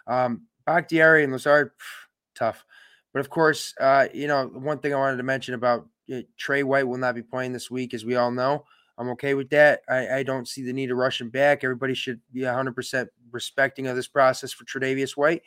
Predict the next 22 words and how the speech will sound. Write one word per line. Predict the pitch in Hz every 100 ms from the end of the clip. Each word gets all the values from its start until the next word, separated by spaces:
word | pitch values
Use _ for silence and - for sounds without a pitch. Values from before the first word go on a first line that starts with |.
| - - - -
And | 139 135 135 110
I | 131
think | 123 151 139 - -
also | 135 135 143
it | 135
was | 127
a | 117
great | 135 127
sign | - 131 131
to | 120
see | 135 131
Micah | 123 123 123
Hyde | 110 123 120
being | 123 120
at | 120
the | 113
facility | - - 135 127 120
with | 113
the | -
team | 131 127 117
and | 107 _ _ _
still | - 147 139 123